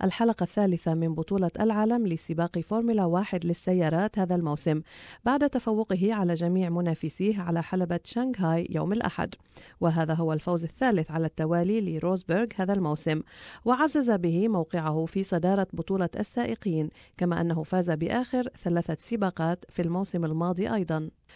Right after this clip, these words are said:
واحتل بطل العالم أربع مرات سابقًا الألماني سيباستيان فيتيل سائق فيراري المركز الثاني، متأخرًا بفارق كبير بلغ سبعة وثلاثين فاصل سبعة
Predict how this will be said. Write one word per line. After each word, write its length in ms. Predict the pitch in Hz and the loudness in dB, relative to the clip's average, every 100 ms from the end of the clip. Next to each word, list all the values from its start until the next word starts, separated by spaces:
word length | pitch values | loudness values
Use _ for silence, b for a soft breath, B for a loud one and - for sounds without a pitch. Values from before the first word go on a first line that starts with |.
| b | b
واحتل 480 | 226 - - 359 359 | -4 -2 2 4 4
بطل 320 | 254 254 214 | 4 2 2
العالم 420 | 185 160 175 226 262 | 2 2 2 2 0
أربع 300 | 190 170 160 | 0 0 0
مرات 380 | 160 160 165 | 0 0 0
سابقًا 440 | - 175 160 151 202 | 0 0 0 0 0
الألماني 680 | 226 185 - 180 202 208 175 | 2 0 0 0 2 0 -2
سيباستيان 540 | 165 185 190 - 160 | -2 -2 -2 -4 -6
فيتيل 500 | - 160 185 214 247 b b - | -4 -4 -2 -2 -2 b b -18
سائق 500 | - 294 269 165 - | -2 0 2 -2 -2
فيراري 540 | 165 175 175 196 247 B B - | 0 2 2 2 -2 B B 0
المركز 460 | 226 285 294 254 | 2 2 0 0
الثاني، 500 | 233 - 165 156 160 b b 208 | 0 0 0 0 -4 b b -2
متأخرًا 540 | 214 277 - 294 277 | -2 -2 -2 -2 0
بفارق 420 | 226 - 214 208 | 0 0 -2 -2
كبير 640 | 180 175 156 160 208 240 170 | -4 -4 -2 0 0 -2 0
بلغ 420 | 185 160 170 214 | 0 0 -2 -4
سبعة 340 | - 208 180 | -4 -4 -2
وثلاثين 640 | 165 170 160 160 185 190 - | -2 -2 -4 -4 -4 -4 -6
فاصل 400 | - 170 - 165 | -6 -6 -4 -6
سبعة 480 | - 247 160 202 | -2 -2 -2 -4